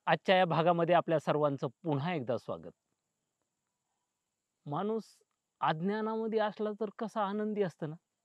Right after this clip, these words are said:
पहिले आपल्याला एकच भावना माहित होती आणि गुरुजींनी आपल्याला सांगितलं की भावना दोन आहेत,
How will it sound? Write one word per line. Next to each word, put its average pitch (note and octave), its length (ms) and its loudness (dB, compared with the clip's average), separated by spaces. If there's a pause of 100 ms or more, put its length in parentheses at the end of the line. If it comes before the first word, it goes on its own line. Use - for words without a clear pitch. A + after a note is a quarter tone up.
(1600)
पहिले G3 220 2
आपल्याला G#3 360 0
एकच A3+ 300 0
भावना D3+ 300 4
माहित B2+ 240 -2
होती A2+ 220 -14 (640)
आणि E3+ 160 -4
गुरुजींनी D#3+ 400 -2
आपल्याला G3 300 -2
सांगितलं D3+ 520 -6 (1300)
की G3+ 80 -4
भावना G#3 360 -4
दोन A#3+ 320 0
आहेत, F#3+ 140 -6